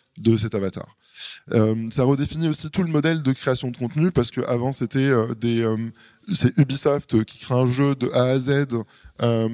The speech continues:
et qui, euh, le balance. Donc c'est une sorte d'approche très mass market de la di-, de la distribution,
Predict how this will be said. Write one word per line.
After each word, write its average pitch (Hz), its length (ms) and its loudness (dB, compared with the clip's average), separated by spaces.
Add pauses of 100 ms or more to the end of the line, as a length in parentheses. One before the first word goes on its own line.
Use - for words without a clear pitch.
(140)
et 131 140 0
qui, 147 300 -2
euh, 131 80 6
le 120 140 2
balance. 147 460 -4 (280)
Donc 117 160 -2
c'est 120 120 0
une 117 80 -2
sorte 139 340 2
d'approche 117 520 -4 (100)
très 143 200 -4
mass 131 240 -2
market 127 400 -8
de 110 80 0
la 107 160 0
di-, 110 220 -4
de 113 120 2
la 110 120 2
distribution, 117 640 -4